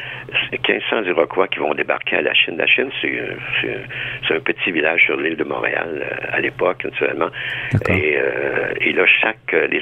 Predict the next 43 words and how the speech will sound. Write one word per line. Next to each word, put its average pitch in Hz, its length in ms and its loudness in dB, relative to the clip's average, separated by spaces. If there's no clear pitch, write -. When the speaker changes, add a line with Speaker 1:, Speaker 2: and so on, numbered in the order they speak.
Speaker 1:
Indiens 101 420 2
vont 80 200 2
se - 140 0
placer, 85 640 -2
euh, - 140 2
euh, 65 680 0
en 73 60 0
peloton 87 440 2
devant 73 320 0
chaque - 280 2
maison 80 360 0
de, 69 120 -4
de, 58 360 -2
de - 40 0
la 53 100 2
côte, - 360 -2
là. - 140 -4
C'est - 80 -4
parce - 200 -4
qu'ils - 120 -2
étaient, - 200 -2
étaient - 140 0
construits, - 520 -2
naturellement, - 460 -2
au 65 40 -2
bord 64 200 0
du - 160 -4
lac, - 220 0
euh, - 720 -4
et 65 60 -4
du 67 180 0
Saint-Laurent, 73 440 0
oui, 82 140 -2
ça. - 100 -4
Et 80 80 2
là, 90 100 6
au 90 60 2
signal, 85 280 2
ben, 73 220 0
c'est - 140 -6
deux 98 160 4
cents 92 180 0
personnes, 82 400 -2